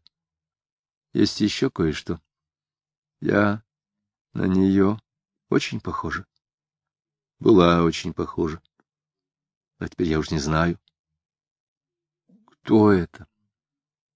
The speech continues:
Она смотрела на меня большими глазами. "Ты ее уже заслонила. И ты уверен, что не ее, а меня, меня, да, тебя? Не знаю. Боюсь, что если б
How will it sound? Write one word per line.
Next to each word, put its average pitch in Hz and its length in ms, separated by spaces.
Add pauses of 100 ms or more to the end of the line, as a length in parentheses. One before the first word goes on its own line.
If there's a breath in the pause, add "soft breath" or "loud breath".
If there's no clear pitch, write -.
(140)
Она 90 220
смотрела 92 480
на 92 60
меня 92 200
большими 95 400
глазами. 87 480 (1120)
"Ты - 100
ее 90 300
уже 85 300
заслонила. 76 600 (520)
И - 40
ты - 160
уверен, 139 300
что 135 220
не 127 200
ее, 120 280 (760)
а 120 120
меня, 110 440
меня, 131 460 (340)
да, 104 220
тебя? 76 340 (1000)
Не 101 100
знаю. 76 360 (600)
Боюсь, 101 500 (120)
что - 220
если 92 360
б - 40